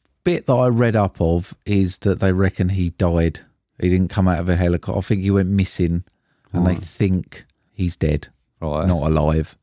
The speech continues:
Speaker 2: Right.
Speaker 1: And there's no evidence ever of a check turning up at the end.
Speaker 2: Right. So this is all the Hollywoodized bits.
Speaker 1: Yeah,
Speaker 2: And
Speaker 1: they
Speaker 2: they're the quite fun bits, aren't they?
Speaker 1: Yeah.
Speaker 2: I was a little bit disappointed at the start when, uh,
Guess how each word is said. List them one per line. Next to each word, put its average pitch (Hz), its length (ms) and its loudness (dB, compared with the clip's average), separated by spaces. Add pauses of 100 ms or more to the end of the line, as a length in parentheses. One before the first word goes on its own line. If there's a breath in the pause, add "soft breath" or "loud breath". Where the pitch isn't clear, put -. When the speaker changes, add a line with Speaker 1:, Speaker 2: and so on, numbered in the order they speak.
(140)
Speaker 2:
Right. 87 360 -2
Speaker 1:
And 87 300 2
there's 85 220 0
no 87 180 2
evidence 82 440 0
ever 80 240 -2
of 78 120 -2
a 80 60 -4
check - 340 -6
turning 73 280 -2
up 76 220 -2
at - 80 -6
the - 140 -2
end. 87 280 2
Speaker 2:
Right. 82 120 -2 (160)
So 90 180 -2
this 92 240 -2
is 80 100 -4
all 82 140 -2
the 78 120 0
Hollywoodized 82 800 -2
bits. 82 180 -2
Speaker 1:
Yeah, 80 160 2
Speaker 2:
And - 80 2
Speaker 1:
they 196 60 4
Speaker 2:
they're 202 100 2
the 170 80 -2
quite 135 280 -2
fun 151 300 -2
bits, 82 280 -6
aren't 330 120 0
they? 202 180 2
Speaker 1:
Yeah. 87 100 0 (280)
Speaker 2:
I 127 60 -2
was 127 100 -6
a - 20 -6
little 160 140 2
bit 143 160 0
disappointed 113 600 -4
at 117 80 -4
the - 80 -6
start 87 520 -2
when, 90 320 -2
uh, 87 180 -2